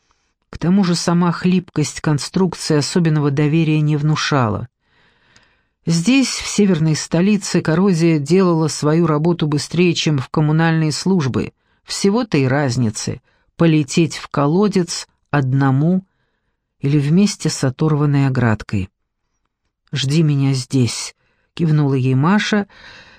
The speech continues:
и, держась за чуть покореженные ребра склепанных листов железа, поползла на четвереньках в бок, переставляя аккуратно по очереди руки и ноги.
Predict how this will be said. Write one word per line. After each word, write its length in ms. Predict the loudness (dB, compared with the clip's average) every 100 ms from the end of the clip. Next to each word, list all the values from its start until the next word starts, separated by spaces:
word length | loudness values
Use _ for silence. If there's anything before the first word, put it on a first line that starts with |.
| _
и, 180 | 0 2
держась 480 | 4 2 2 2 2
за 200 | 2 0
чуть 320 | 2 0 0
покореженные 680 | -2 0 2 2 2 2 4
ребра 520 | 2 2 2 0 0 -4
склепанных 720 | -10 -2 0 2 0 -2 0
листов 500 | -2 -2 -2 -2 -2
железа, 640 | 0 0 2 0 0 0 -2 _ _ _ _ _ _
поползла 580 | -4 0 0 0 2 2
на 160 | 0
четвереньках 800 | 0 -4 0 0 2 0 -2 -4
в 120 | -4
бок, 440 | -2 0 -2 -6 -20 _ _ _ _ _ _
переставляя 680 | -4 -4 -2 -2 0 0 0
аккуратно 580 | 0 0 0 0 -2 -2
по 160 | -2
очереди 600 | 0 0 0 0 0 0
руки 340 | 0 0 -2 0
и 40 |
ноги. 480 | 2 2 0 -4 -10